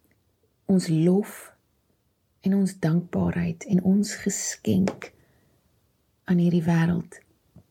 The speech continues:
kan los, net deur te wees in die beeld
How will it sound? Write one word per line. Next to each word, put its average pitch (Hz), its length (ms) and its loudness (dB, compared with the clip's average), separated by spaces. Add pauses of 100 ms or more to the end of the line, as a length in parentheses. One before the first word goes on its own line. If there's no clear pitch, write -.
(800)
kan 175 240 2
los, 160 460 -8 (580)
net 233 320 4
deur 226 160 2
te - 160 -8
wees 185 380 -4 (1900)
in 208 160 4
die 190 80 2
beeld 185 400 2